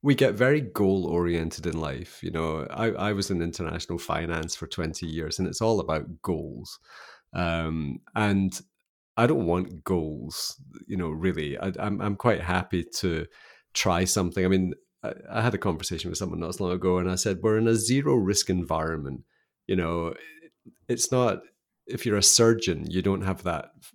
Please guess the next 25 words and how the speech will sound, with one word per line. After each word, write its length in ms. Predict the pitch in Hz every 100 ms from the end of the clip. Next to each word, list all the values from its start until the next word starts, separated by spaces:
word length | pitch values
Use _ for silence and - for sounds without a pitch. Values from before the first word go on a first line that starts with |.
| 98
freedom 480 | - - 113 95 90
to 140 | - 90
fail, 600 | - 98 82 67 69 - _ _ _
<laughs> 360 | _ - 92 -
you 120 | 123
know, 140 | 98 80
with, 360 | 78 87 80 -
with 220 | 110 98
the 100 | 98
same 300 | - 101 92
degree 340 | 90 95 95
that 140 | 87 82
we 160 | 87
can 380 | 90 - 87 80
with 140 | 82 82
our 140 | 76
cameras 500 | - 90 78 82 80
in 120 | 87
our 100 | 82
hand. 380 | 82 80 82 82 - - - - _ -
Uh, 360 | 92 90 90
so 280 | 95 - 110
I, 220 | 110 -
I 20 |
guess 640 | 107 - 113 143 143 -